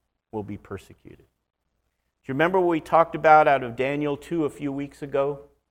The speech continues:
It's called the, the, um, the iron of the image of Nebuchadnezzar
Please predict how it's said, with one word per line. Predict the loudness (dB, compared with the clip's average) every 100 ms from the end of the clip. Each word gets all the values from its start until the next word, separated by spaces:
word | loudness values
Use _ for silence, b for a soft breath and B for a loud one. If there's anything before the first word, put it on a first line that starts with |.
| _ _ _ _ _
It's | _
called | -4 -2 -2
the, | -6 -10 -14 _ _ _ _ _ _ -14
the, | -10 -6 -4
um, | -2 -4 -8 -16 _ _ _ _ _ _ _ _ _ _ _ _ -14
the | -10 -2
iron | 0 0 0 -4 -8 -16 _ _ _ _ _ _
of | -10 -10
the | -8
image | -6 -4 -4 -4
of | -8
Nebuchadnezzar | -6 -6 -6 -6 -6 -6 -6 -12